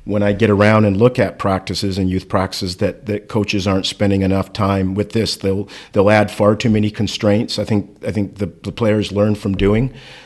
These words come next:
Um, so, so it's interesting, Gordy, that, like, you know, I think it's a great thing. I think you have to be doing things one-on-one offense, one-on-one defense. You know, I think you have to be having a lot more of this,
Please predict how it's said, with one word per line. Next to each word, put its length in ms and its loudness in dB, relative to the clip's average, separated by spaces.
Um, 480 2
so, 540 0
so 160 4
it's 120 4
interesting, 400 2
Gordy, 300 2
that, 320 -2
like, 480 -6
you 80 -4
know, 240 0
I 60 -4
think 260 -2
it's 160 -4
a 80 -2
great 500 2
thing. 220 0
I 60 0
think 240 -4
you 60 2
have 200 -2
to 60 -6
be 120 -2
doing 320 2
things 380 -2
one-on-one 840 0
offense, 520 -4
one-on-one 440 0
defense. 600 -4
You 120 -2
know, 160 -2
I 40 -20
think 180 -2
you 60 2
have 240 2
to 60 -4
be 380 0
having 280 2
a 40 4
lot 220 2
more 380 2
of 160 -4
this, 320 0